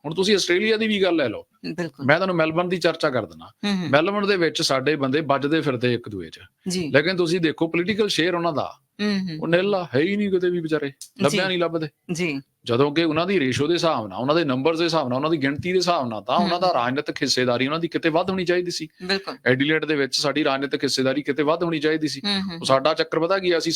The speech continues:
Speaker 1: simply ਅਸੈਂਬਲੀ 'ਚ ਜਾ ਕੇ ਉੱਥੇ ਫੋਟੋ ਖਿਚਾ ਕੇ ਉਹ Facebook ਤੇ ਪਾ ਦਈਦੀ ਆ।
Speaker 2: ਜੀ, ਜੀ।
Speaker 1: ਵੀ ਆਹ ਲਓ ਜੀ, ਮੈਂ ਅਸੈਂਬਲੀ 'ਚ ਜਾ ਕੇ ਸਪੀਕਰ ਦੀ ਕੁਰਸੀ ਤੇ ਬੈਠਾ।
Speaker 2: ਹੂੰ, ਹੂੰ।
Speaker 1: ਅੱਛਾ, ਉਹਨਾਂ ਨੂੰ ਵੀ ਪਤਾ ਵੀ ਸਾਡੇ ਨਾਲ ਸੈਲਫੀਆਂ ਖਿਚਾਉਣ ਆਉਂਦੇ ਆ।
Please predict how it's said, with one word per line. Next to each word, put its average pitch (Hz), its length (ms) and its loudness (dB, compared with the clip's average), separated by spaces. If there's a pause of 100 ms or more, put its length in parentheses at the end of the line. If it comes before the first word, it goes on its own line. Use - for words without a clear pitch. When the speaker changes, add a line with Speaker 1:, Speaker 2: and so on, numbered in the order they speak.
Speaker 1:
simply 151 260 0
ਅਸੈਂਬਲੀ 131 320 0
'ਚ 143 120 -6
ਜਾ 110 220 2
ਕੇ 139 140 -2
ਉੱਥੇ 143 200 0
ਫੋਟੋ 123 280 0
ਖਿਚਾ 117 300 -2
ਕੇ 123 100 -8
ਉਹ 160 160 2
Facebook 131 340 -2
ਤੇ 131 60 -4
ਪਾ 107 140 -6
ਦਈਦੀ 82 280 -20
ਆ। - 60 -20 (220)
Speaker 2:
ਜੀ, 190 200 0
ਜੀ। 151 220 -4 (280)
Speaker 1:
ਵੀ 120 60 0
ਆਹ 135 160 4
ਲਓ 117 160 0
ਜੀ, 123 80 2
ਮੈਂ 120 220 2
ਅਸੈਂਬਲੀ 113 340 0
'ਚ 110 100 -4
ਜਾ 113 180 2
ਕੇ 120 80 -2
ਸਪੀਕਰ 127 340 -2
ਦੀ 143 100 0
ਕੁਰਸੀ 120 240 -4
ਤੇ 104 80 -8
ਬੈਠਾ। 98 280 -16 (340)
Speaker 2:
ਹੂੰ, 196 280 0
ਹੂੰ। 151 80 -6 (120)
Speaker 1:
ਅੱਛਾ, 185 140 4
ਉਹਨਾਂ 185 240 0
ਨੂੰ 226 80 0
ਵੀ 226 100 2
ਪਤਾ 190 240 2
ਵੀ 190 140 -2
ਸਾਡੇ 165 220 0
ਨਾਲ 170 120 -2
ਸੈਲਫੀਆਂ 147 380 0
ਖਿਚਾਉਣ 143 280 -2
ਆਉਂਦੇ 110 220 -2
ਆ। 98 80 -10